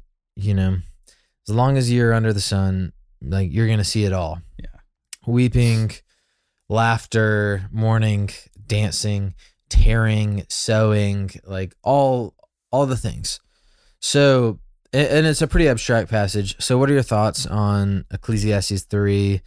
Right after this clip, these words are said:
Speaker 1: And, and then it gets into this interesting, you know, there's the, "God has put eternity into the
Speaker 2: Yeah.
Speaker 1: heart of man,"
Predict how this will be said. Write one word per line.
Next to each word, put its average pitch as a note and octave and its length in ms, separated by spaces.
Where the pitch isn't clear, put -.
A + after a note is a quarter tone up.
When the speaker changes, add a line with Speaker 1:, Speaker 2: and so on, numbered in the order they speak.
Speaker 1:
And, A2+ 220
and C3 180
then C#3+ 200
it A#2+ 140
gets C3+ 200
into C#3 240
this A#2 260
interesting, G#2+ 680
you G#2 120
know, G2+ 80
there's G2 260
the, G2 320
"God G2+ 200
has G2+ 140
put - 200
eternity G#2 920
into F#2+ 180
the - 120
Speaker 2:
Yeah. D#2 100
Speaker 1:
heart G2+ 120
of G2 80
man," G2 520